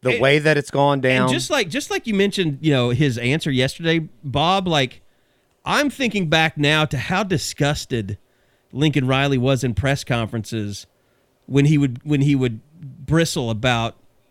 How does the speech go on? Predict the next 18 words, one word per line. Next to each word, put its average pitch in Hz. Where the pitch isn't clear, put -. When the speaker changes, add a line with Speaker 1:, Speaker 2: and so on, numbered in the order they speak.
Speaker 2:
you 143
know, 120
his 123
record 123
not 113
be, 123
their 123
record 127
not 107
being 104
good 117
enough. 98
Like, 127
now 151
I 190
think 170
back, 139
uh, 139